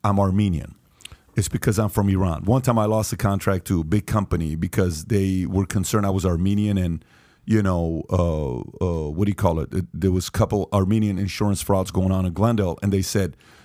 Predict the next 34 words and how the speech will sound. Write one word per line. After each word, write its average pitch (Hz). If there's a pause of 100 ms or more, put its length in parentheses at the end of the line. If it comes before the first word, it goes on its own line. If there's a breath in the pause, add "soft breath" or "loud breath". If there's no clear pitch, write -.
(100)
"You're 113
part 113
of 110
that 104
community." 107
I 98
said, 101
"No, 170
here's 117
where 113
I'm 104
at. -
This 113
is, 104
my 123
business 117
is 98
this 104
model." 92
So, 104
"Well, 107
we 107
had 117
a 98
bad 110
experience 107
because 92
we 107
had 101
a 90 (520 loud breath)
two 147
million 135
dollar 110
chargeback." 101